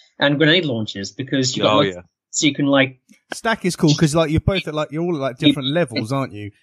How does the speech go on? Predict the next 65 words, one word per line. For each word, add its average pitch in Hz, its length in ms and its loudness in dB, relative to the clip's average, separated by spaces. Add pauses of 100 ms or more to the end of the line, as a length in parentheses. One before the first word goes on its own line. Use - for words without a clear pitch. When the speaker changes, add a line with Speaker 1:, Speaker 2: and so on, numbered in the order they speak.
(120)
Speaker 3:
And 127 100 -4
then 143 120 2
that's 143 320 0
every 160 180 2
time 143 220 0
you 135 120 2
kind 131 200 2
of, 127 40 0
like, 123 140 0
if 120 60 -4
someone's 135 340 2
on 123 140 2
the, 113 200 2 (200)
the 123 100 -2
first 127 320 2
level 110 300 2
or 101 80 -2
something, 104 300 0
you 110 120 2
go 117 220 2
past 117 320 -2
the 120 80 -6
door 107 400 0 (260)
and 123 100 -2
someone 127 280 4
just 120 180 -2
grenade 127 400 4
launches 98 500 -6
you. 95 160 -6
I'm 98 120 -8
like, 98 160 -10 (160)
that's, - 280 -8 (360)
that'd 127 160 2
be 131 80 2
the 131 80 4
end 135 100 4
of 127 60 4
my 139 160 4
game 101 240 -6
then. 123 240 -2 (580)
Speaker 1:
Yeah, 208 180 4
and 175 140 2
you 175 80 2
can 175 160 -2
ricochet 170 380 0
grenades 139 380 0
off 131 180 -2
walls. 147 420 -2
That's - 160 -12
why 127 180 2
I - 40 2
like 127 280 -2 (320)
that 131 220 0
one 120 160 -2
the 123 60 -2
best. 139 360 2
And 143 140 4
I'm 156 380 4
very 135 220 4
hard 135 340 2
to 131 100 -14
beat 127 220 -2
on 113 140 -2
that. 127 320 0
And 131 320 0